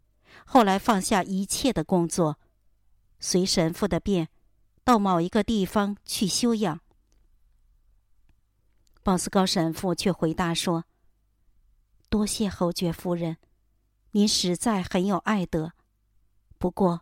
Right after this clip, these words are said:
我做神父，并不是为关心自己的健康，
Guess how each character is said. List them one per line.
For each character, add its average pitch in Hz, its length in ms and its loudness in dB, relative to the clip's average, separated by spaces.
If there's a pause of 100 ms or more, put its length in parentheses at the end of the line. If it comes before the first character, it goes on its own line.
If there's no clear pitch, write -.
(540)
我 202 180 6
做 233 180 0
神 175 280 0
父， 175 300 -2 (640)
并 214 200 2
不 185 140 -2
是 214 160 0
为 196 180 0
关 208 240 0
心 202 260 -2
自 196 220 -4
己 - 160 -8
的 170 140 -2
健 190 260 -2
康， 160 320 -8